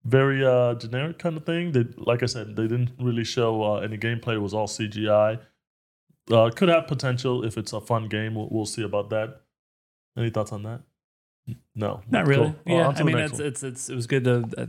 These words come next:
Speaker 2: so this is from Haven
Speaker 1: Yeah.
Speaker 2: Studio, which they recently acquired, I think, in the last year or so.
Speaker 1: Yeah.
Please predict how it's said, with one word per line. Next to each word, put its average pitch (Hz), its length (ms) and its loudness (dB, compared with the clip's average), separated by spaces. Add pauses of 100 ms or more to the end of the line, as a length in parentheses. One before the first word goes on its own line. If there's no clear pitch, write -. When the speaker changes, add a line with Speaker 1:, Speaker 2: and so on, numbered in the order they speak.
Speaker 2:
so - 180 -8
this 127 220 -4
is 117 120 -12
from 110 640 0
Haven 113 560 0
Speaker 1:
Yeah. 113 140 2
Speaker 2:
Studio, 110 560 -2
which 107 380 -4
they 107 200 0
recently 120 560 0
acquired, 110 540 -2
I 107 60 -4
think, 110 200 -8
in 110 80 -4
the 107 60 -4
last 107 520 -8
year 120 280 2
or 147 60 -4
so. 175 360 -8
Speaker 1:
Yeah. 107 180 -6